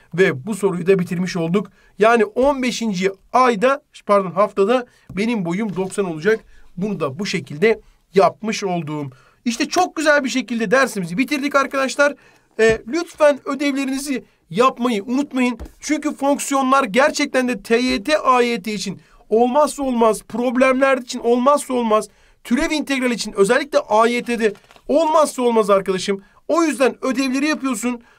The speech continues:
soruların videolarını izliyorsun, ödevlerini yapıyorsun, okul ödevlerini yapıyorsun ve fonksiyonu baştan sıkı tutuyorsun. Peki biz bugün ne yaptık? Fonksiyonun grafiğini gördük. E, doğrusal fonksiyonu nasıl çizeceğimi öğrendim. Parçalı fonksiyonlarda parça parça alacağını anladın.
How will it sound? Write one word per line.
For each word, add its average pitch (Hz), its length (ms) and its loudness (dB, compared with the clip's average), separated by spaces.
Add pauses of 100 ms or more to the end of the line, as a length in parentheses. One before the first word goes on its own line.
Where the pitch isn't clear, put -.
(120)
soruların 240 580 2
videolarını 262 420 2
izliyorsun, 233 560 -2
ödevlerini 220 460 0
yapıyorsun, 233 420 -2
okul 247 260 0
ödevlerini 226 340 0
yapıyorsun 196 400 -2 (260)
ve 220 120 -2
fonksiyonu 202 580 -2
baştan 247 360 2
sıkı 240 220 -8
tutuyorsun. 185 500 -4 (280)
Peki 285 300 -2
biz 240 200 0
bugün 254 240 2
ne 247 40 4
yaptık? 208 400 0 (220)
Fonksiyonun 254 560 0
grafiğini 254 400 0
gördük. 226 440 0 (380)
E, 165 160 -4
doğrusal 226 480 2
fonksiyonu 262 400 -2
nasıl 240 160 0
çizeceğimi 190 380 0
öğrendim. 160 340 -4 (300)
Parçalı 240 460 2
fonksiyonlarda 277 560 2
parça 262 420 -2
parça 254 340 2
alacağını 185 300 0
anladın. 180 340 -6